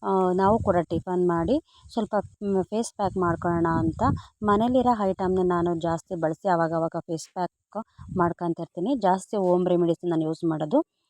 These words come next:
ಹ್ಮ್, ಕೆಮಿಕಲ್ಸ್ ಇರೋ ಅಂಥ ಕ್ರೀಮ್ಗಳು ಯಾವುದು ಜಾಸ್ತಿ ನಾನು ಯೂಸ್ ಮಾಡೋದೇ ಇಲ್ಲ. ನನ್ನ ಸ್ಕಿನ್ ತುಂಬ ಸೆನ್ಸಿಟಿವ್. So ಹಾಗಾಗಿ ನಾನು ಕಡಲೆ ಹಿಟ್ಟು, ಮೊಸರು, ಅಕ್ಕಿ ಹಿಟ್ಟು, ಆ, ಸ್ವಲ್ಪ ಜೇನುತುಪ್ಪ ಹಾಕಿ ಮನೆಯಲ್ಲಿ,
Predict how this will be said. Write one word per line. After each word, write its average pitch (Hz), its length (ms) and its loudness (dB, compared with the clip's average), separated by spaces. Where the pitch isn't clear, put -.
ಹ್ಮ್, 208 240 0
ಕೆಮಿಕಲ್ಸ್ 226 520 -4
ಇರೋ 185 200 0
ಅಂಥ 170 160 -2
ಕ್ರೀಮ್ಗಳು 170 440 -2
ಯಾವುದು 160 160 -2
ಜಾಸ್ತಿ 156 260 -6
ನಾನು 165 160 -4
ಯೂಸ್ 160 120 -8
ಮಾಡೋದೇ 156 320 -4
ಇಲ್ಲ. 160 140 -6
ನನ್ನ 208 160 -4
ಸ್ಕಿನ್ 233 240 -6
ತುಂಬ 180 200 -4
ಸೆನ್ಸಿಟಿವ್. 175 460 -6
So 202 220 -6
ಹಾಗಾಗಿ 170 460 -2
ನಾನು 202 200 0
ಕಡಲೆ 214 320 0
ಹಿಟ್ಟು, 220 260 -6
ಮೊಸರು, 196 480 -2
ಅಕ್ಕಿ 202 300 -8
ಹಿಟ್ಟು, 190 280 -4
ಆ, 208 60 0
ಸ್ವಲ್ಪ 233 480 -2
ಜೇನುತುಪ್ಪ 180 400 0
ಹಾಕಿ 170 340 -2
ಮನೆಯಲ್ಲಿ, 170 540 0